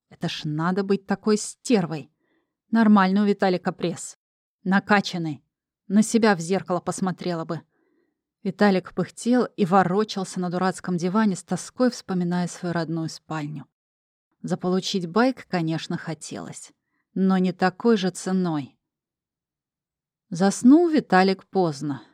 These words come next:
и проснулся от громких голосов на улице. "Доброе утро!" Через несколько минут язва Кикимора зашла в кухню.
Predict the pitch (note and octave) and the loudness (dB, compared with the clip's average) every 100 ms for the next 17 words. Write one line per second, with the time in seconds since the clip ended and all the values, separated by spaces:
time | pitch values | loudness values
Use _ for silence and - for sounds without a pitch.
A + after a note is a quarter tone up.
0 | _ _ - D#3+ F3+ F3 A3 B3+ - F3+ | _ _ -8 0 0 2 4 4 4 2
1 | F3 F#3 G3+ F#3 E3 F3+ D#3+ D3+ E3+ - | 2 0 2 0 0 0 0 -2 -6 -4
2 | E3+ D#3 C#3 D3+ - - - _ _ _ | -2 -2 -4 -8 -12 -14 -16 _ _ _
3 | _ _ _ _ _ _ _ _ A3+ C4+ | _ _ _ _ _ _ _ _ 2 6
4 | E4+ D#4 G3 - A#3 C4 - _ - - | 6 6 4 2 2 2 0 _ -6 -2
5 | F3 D3+ D#3 - D#3 F3 E3+ G#3+ A#3 E3+ | -2 -2 -4 -6 -8 -2 2 4 4 0
6 | D3+ D#3 D3 D#3+ G3+ G3 E3+ E3 D3+ F3+ | 0 -2 -6 -6 -2 -2 -2 -4 -4 -4
7 | - - D#3 E3 D#3 | -6 -8 -8 -6 -8